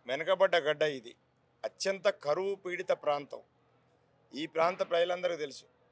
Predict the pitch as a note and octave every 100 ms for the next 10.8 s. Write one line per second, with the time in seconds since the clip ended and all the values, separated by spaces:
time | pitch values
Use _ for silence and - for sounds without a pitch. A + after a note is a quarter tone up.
0 | B2+ D3 - F#3+ F#3 F3 D#3+ F3 F#3 D#3+
1 | E3+ F3+ E3 E3 D#3+ D3 C#3 A2+ _ _
2 | _ _ A2 C3 C#3+ G3 F#3 F#3+ G3 E3
3 | F#3 - F#3 F3+ F3+ D#3 F3 D#3 E3 C3+
4 | E3 F#3 F3+ F#3+ F3 E3 D3+ C#3+ B2+ D#3+
5 | G3+ - - _ _ - C3+ - F#3 G#3
6 | G#3+ G3 F#3+ F#3 E3+ D#3+ D#3 D#3 C#3+ D3
7 | A#2+ C3 C3 - - - _ _ _ _
8 | _ _ - C#3+ F3+ G3+ G#3 F#3+ G3 G3+
9 | F#3+ F3+ F3+ F#3+ G3 G3 F#3 F#3 F3+ D#3
10 | D3 D#3+ F#3+ F#3+ D#3+ D3 C#3 D#3